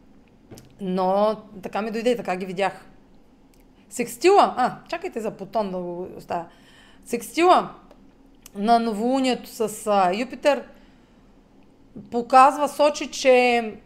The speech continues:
м, този нов, може и брачен договор,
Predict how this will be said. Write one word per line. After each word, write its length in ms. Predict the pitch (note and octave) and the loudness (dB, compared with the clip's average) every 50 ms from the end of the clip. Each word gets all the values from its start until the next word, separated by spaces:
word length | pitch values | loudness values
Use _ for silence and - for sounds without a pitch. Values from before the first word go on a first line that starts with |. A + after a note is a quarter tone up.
| - _ - _ _ | -20 _ -20 _ _
м, 420 | - A#3+ A#3 A#3 A#3 A#3 A3+ A3+ A3+ - - - - - _ _ _ - - - - - - _ - _ _ _ - - | -8 -6 -6 -6 -6 -6 -6 -8 -10 -12 -16 -20 -20 -20 _ _ _ -20 -20 -20 -20 -20 -20 _ -20 _ _ _ 0 4
този 480 | C4+ C4 C4+ D4 C#4+ C4 D#4+ D#4+ D#4+ | 6 6 6 6 4 0 0 0 0
нов, 720 | D4 D4+ D4 C#4+ C#4+ D4 C#4+ D4 D4+ D4 - - - - - _ _ _ _ _ - - - - - - - | 0 -2 -2 -2 0 2 4 2 2 0 -4 -16 -20 -20 -20 _ _ _ _ _ -20 -20 -20 -20 -20 -20 -10
може 280 | - F#3+ F#3 F3+ E3+ F#3+ | -6 -4 -4 -2 -2 -4
и 40 | F3+ | -2
брачен 540 | E3 G#3+ A3 A3+ A3+ A3+ - F#3 E3 D#3+ D#3 - - - - - - - - - - - - - - - - - - - - | 0 2 2 2 2 0 -6 -10 -10 -12 -16 -20 -20 -20 -20 -20 -20 -20 -20 -20 -20 -20 -20 -20 -20 -20 -20 -20 -20 -18 -16
договор, 560 | G3 E3+ A3 A3 G#3 F#3+ F#3+ F3 E3+ F3+ - | 0 4 4 4 4 4 -2 -6 -6 -8 -8